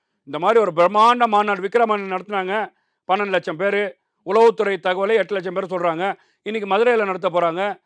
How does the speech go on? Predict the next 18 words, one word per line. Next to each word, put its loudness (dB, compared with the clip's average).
முப்பது 0
லட்சம் -4
பேர் -2
எதிர்பார்க்கப்படுது. -2
இந்த -6
மாதிரி 0
கு-, -20
மாநாடை 2
சீமான் -2
ஆடு 4
மாடு 2
வச்சா 2
நடத்த -2
முடியும். -10
சீமான் 0
ஜெயிக்கணும் 0
அப்படின்னு -4
சொன்னா, -4